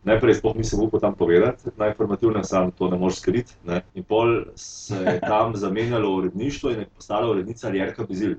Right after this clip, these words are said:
Speaker 1: tega regionalnega programa. In jaz sem imel povabilo z razvedrila in se spomnim, imeli smo zaključek sezone in smo bili z ladjico na Ljubljanici, tega ne bom pozabil. Jaz sem bil star, eh, štiriindvajset let in sem jaz takrat, eh, sem rekel: "Ljerka, nekaj moram povedati."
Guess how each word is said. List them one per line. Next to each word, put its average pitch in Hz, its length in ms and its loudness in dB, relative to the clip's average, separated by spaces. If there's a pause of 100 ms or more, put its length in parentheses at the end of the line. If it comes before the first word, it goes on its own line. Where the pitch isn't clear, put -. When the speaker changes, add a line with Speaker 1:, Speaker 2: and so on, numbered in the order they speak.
(100)
Speaker 1:
tega 90 260 -4
regionalnega 90 540 -6
programa. 104 400 -6
In 104 80 -8
jaz - 160 -10
sem 92 80 -16 (160)
imel 104 220 -2
povabilo 98 420 0
z 95 80 -4
razvedrila 98 560 -2
in 107 100 -2
se 92 120 -10
spomnim, 110 320 -2
imeli 104 140 -4
smo 101 420 -6
zaključek 95 440 -8
sezone 87 460 -6
in 90 60 -6
smo - 220 -14
bili 101 200 -10
z 92 80 -6
ladjico 90 420 -2
na 90 80 -6
Ljubljanici, 90 600 -2
tega 82 240 -16
ne 80 80 -16
bom 78 80 -18
pozabil. 90 400 -14 (140)
Jaz 90 160 -10
sem 90 120 -6
bil 90 100 -2
star, 87 340 0 (160)
eh, 78 400 -12 (480)
štiriindvajset 87 680 -6
let 87 240 -4 (120)
in 120 280 0
sem 98 240 0
jaz 107 220 0
takrat, 95 420 -2
eh, 87 240 -2
sem 85 180 -12
rekel: 82 180 -6
"Ljerka, 90 340 0
nekaj 90 240 -2
moram 87 220 0
povedati." 104 440 -2